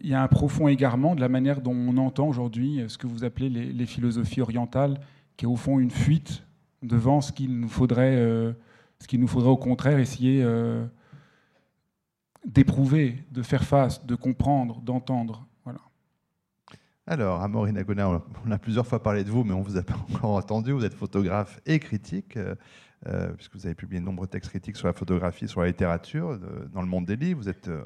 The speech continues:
Speaker 2: rédacteur photo, euh, actuellement au Monde, et puis, euh, plusieurs séries, euh,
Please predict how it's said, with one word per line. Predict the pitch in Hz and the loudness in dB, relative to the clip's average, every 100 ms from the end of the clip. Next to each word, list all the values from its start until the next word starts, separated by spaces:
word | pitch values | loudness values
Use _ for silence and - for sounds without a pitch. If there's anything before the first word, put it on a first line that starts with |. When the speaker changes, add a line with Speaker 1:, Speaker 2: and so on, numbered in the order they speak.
| 50 | -8
Speaker 2:
rédacteur | 98 101 - 104 | -4 -4 -4 -6
photo, | - 98 120 101 87 135 - | -4 -8 -4 -4 -4 -10 -12
euh, | 90 | -10
actuellement | - - 101 90 95 90 | -10 -6 -6 -2 -2 0
au | |
Monde, | 98 143 180 120 | 0 -2 0 -2
et | |
puis, | - 82 82 - - - _ - | -6 -12 -14 -16 -20 -20 _ -14
euh, | 71 76 - | -12 -12 -14
plusieurs | 101 92 - | -8 -8 -8
séries, | - 104 90 110 104 | -6 -4 -4 -4 -4
euh, | 87 | -4